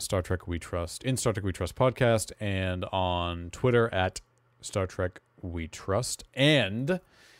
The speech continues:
I should probably say this now. You can, uh, follow us on Twitch, since we now stream these recordings live every single week.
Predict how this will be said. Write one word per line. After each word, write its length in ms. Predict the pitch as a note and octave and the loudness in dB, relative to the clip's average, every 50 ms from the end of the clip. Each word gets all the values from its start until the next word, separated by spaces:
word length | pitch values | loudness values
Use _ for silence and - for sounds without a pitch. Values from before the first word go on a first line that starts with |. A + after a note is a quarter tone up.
| _ _ _ _ _ _ _ _ _ _ _ _ _ | _ _ _ _ _ _ _ _ _ _ _ _ _
I 60 | G2 | -16
should 160 | F2 - F#2 - | -14 -14 -12 -8
probably 160 | G2 F2+ E2 | -6 -6 -6
say 140 | - - E2+ | -6 -8 -10
this 140 | D#2+ D#2 - | -10 -10 -10
now. 120 | F2 E2+ | -8 -8
You 180 | F2+ G2 G2+ F#2+ | -4 -4 -4 -4
can, 260 | - A2+ G2+ F#2+ F#2 | -2 -4 -4 -2 -2
uh, 360 | F2+ F2+ F2 E2+ E2+ E2+ F2 - _ | -2 0 0 0 0 -2 -4 -6 _
follow 360 | - - A2+ G#2 G2+ G2+ G2 | -2 0 2 2 4 2 0
us 120 | F#2+ - | 0 0
on 160 | G#2+ G2 F#2 F2 | -2 -4 -4 -4
Twitch, 580 | - - C#3 D3 C3+ B2+ - - - - - | -6 0 4 4 4 4 2 -4 -6 -6 -6
since 240 | - B2 G#2+ - - | -6 -6 -6 -6 -4
we 80 | G#2+ G#2 | -4 -2
now 300 | G2+ G2 F#2+ F#2+ F#2 F2 | 0 0 0 0 0 -2
stream 380 | - - - A2+ G#2+ G2+ F#2+ | -4 -4 -4 -2 -2 -2 -2
these 340 | F2+ F#2 F#2 F#2 F2+ E2+ F2 | -2 -2 -2 -2 -4 -4 -4
recordings 480 | F#2 F#2 - - G2+ F#2+ F#2 F2+ E2 F2+ | -6 -6 -2 -2 -2 0 -2 -2 -2 0
live 360 | F2+ F2 E2+ E2+ E2+ E2 - G2 | 0 2 2 2 0 -2 -2 -4
every 180 | G2 G#2+ A2+ - | -2 -2 -2 -4
single 260 | - F#2 E2 D#2 D2+ | -4 -6 -6 -6 -6
week. 400 | D#2 D#2 E2+ A2+ - - - - | -4 -4 -6 -6 -8 -10 -16 -18